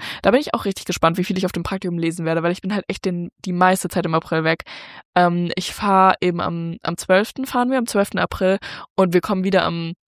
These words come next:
vierten Mai, glaub ich, oder am fünften Mai, ich weiß es nicht genau. Also wir kommen wirklich, ähm, ich bin halt <laughs> einfach drei Wochen vom April weg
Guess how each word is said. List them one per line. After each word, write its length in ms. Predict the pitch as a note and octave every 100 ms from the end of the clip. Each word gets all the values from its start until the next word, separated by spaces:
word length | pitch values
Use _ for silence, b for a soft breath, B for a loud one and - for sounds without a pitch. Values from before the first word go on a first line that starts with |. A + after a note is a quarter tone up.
| _ -
vierten 520 | - A3+ A#3+ B3 A#3+
Mai, 400 | A3 A3+ C4 E4+
glaub 240 | - D4 E4
ich, 240 | F4+ -
oder 120 | A3
am 100 | G3
fünften 380 | G#3 - C#4+ -
Mai, 220 | C#4 C#4
ich 100 | C#4
weiß 160 | G3 F#3
es 140 | G#3+
nicht 160 | A3+ A#3
genau. 300 | A#3 A3+ A#3+ B B B B
Also 480 | - F#3+ F#3 F#3 F3+ -
wir 100 | F#3
kommen 180 | G3 F3+
wirklich, 420 | F3 F3 F3+ - -
ähm, 440 | E3+ F3 E3+ E3 - _ _ _ _ -
ich 100 | G3
bin 140 | F#3+ G3
halt 120 | F#3
<laughs> 40 |
einfach 640 | G3+ G#3 A3 G#3 G3+ G#3+ -
drei 320 | G3+ F3+ F3+
Wochen 280 | F3+ - F3
vom 160 | F3+ E3
April 340 | - - E3
weg 160 | F3+